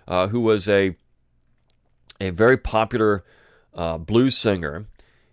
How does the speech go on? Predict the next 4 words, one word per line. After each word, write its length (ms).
in 320
the 100
Delta. 600
Um, 440